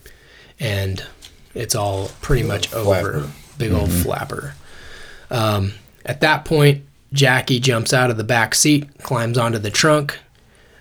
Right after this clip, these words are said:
Speaker 1: allegedly grabs a piece of his head, brain, skull, matter, something. She grabs a piece of his head and then starts to try to climb back into the seat where he is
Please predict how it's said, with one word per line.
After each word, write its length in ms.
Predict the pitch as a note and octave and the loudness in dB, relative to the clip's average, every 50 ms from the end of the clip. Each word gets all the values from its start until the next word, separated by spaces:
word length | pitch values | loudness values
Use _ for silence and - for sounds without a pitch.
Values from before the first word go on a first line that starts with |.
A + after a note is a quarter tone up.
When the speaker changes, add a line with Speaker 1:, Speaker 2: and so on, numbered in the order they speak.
| _ _ | _ _
Speaker 1:
allegedly 680 | A#2+ A2+ A2 A#2 A#2+ B2 A#2+ A#2+ A#2+ A#2 A#2+ B2 B2 A#2 | -6 -4 0 2 2 2 2 0 -2 2 4 4 4 4
grabs 440 | A2+ B2 B2+ B2 B2 B2+ B2 B2 | 2 0 2 2 2 2 0 0
a 80 | A#2+ A#2 | -2 -2
piece 300 | - - - - B2 - | 0 2 2 2 2 2
of 140 | B2 A2+ - | -2 -2 -4
his 320 | - A#2+ A2+ G#2+ G2+ G2+ - | -4 -4 -4 -4 -4 -6 -8
head, 600 | - - - - - - D3+ C#3+ C#3+ C#3+ C#3+ C#3 - - - D3 | -10 -16 -18 -12 -6 -2 2 2 4 4 2 0 -2 -12 -10 -8
brain, 400 | C#3 C3 A#2+ B2 B2+ A#2+ A#2+ A#2 | -4 -4 -2 -2 -2 -4 -2 -2
skull, 480 | - - - C3 B2 B2 B2 B2 B2 | -2 0 0 2 2 2 2 2 2
matter, 400 | A#2+ A#2+ A#2 A#2+ A#2+ A#2 A2+ A#2 | 2 2 2 2 2 2 2 0
something. 520 | A#2 - - C3 B2 B2 - C3 B2 A#2+ A2+ | 0 0 0 0 -2 -2 -2 -2 -2 -2 -2
She 120 | - - | -4 -4
grabs 300 | G#2 A2 G#2+ G#2+ G#2+ - | -4 -4 -4 -4 -2 -4
a 60 | G#2+ G2+ | -4 -4
piece 320 | - - C3+ B2 A#2+ - | -4 -4 -2 -2 -2 -4
of 80 | - A2 | -4 -6
his 180 | G#2+ G2+ - | -6 -6 -4
head 340 | - C3+ C#3 C3+ C3+ C#3 C#3+ - - - - - - - - - - - | 0 2 2 2 0 -2 -6 -10 -20 -20 -20 -20 -20 -20 -20 -20 -8 -4
and 220 | C3 B2 A#2 A#2 | -2 0 2 2
then 160 | A#2+ A2+ A2+ | 2 2 2
starts 400 | A2+ - - B2 A#2 A2+ A2+ - - | 2 2 2 2 0 2 0 0 -2
to 140 | - C3+ C3+ | -2 -4 -4
try 280 | - - C3+ A#2 A2+ | -2 -2 -2 -2 -2
to 80 | A2+ A2 | -2 -6
climb 420 | - - - A2+ A2 G#2+ G#2 G2+ | -6 -6 -6 -6 -4 -4 -6 -6
back 380 | G2+ A2 A#2 A#2 B2 B2+ - - | -4 -2 -2 -2 -2 -2 -2 -2
into 200 | B2+ A#2 A2+ A2+ | 0 0 0 -2
the 100 | G#2+ G#2 | 0 0
seat 300 | - - - A#2 - - | 0 2 2 0 -2 -2
where 200 | A#2 A2 G2+ G2 | -4 -4 -4 -4
he 300 | - - D3+ D3+ C3+ A#2 | -2 0 2 4 4 4
is 380 | G#2+ A2 A2 A2+ - - - | 4 0 0 0 -2 -2 -4